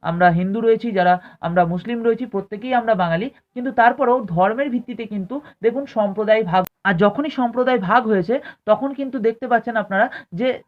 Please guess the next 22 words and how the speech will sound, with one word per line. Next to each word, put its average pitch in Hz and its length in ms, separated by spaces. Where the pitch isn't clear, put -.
গণ্ডিটা 240 580
অনেকটা 240 280
ছোট 254 260
হয়ে 220 240
গেছে 165 240
এবং 247 260
তারা 269 360
বেশি, 226 280
আরও 233 340
বেশি 277 340
নিজেদের 214 360
সঙ্গে 254 400
যে 269 100
মিথস্ক্রিয়া 226 680
নিজেদের 196 360
মধ্যে 190 240
সেটা 226 220
যেন 240 140
আরও 233 260
গভীর 214 440
হয়ে 190 120
যাচ্ছে। 147 320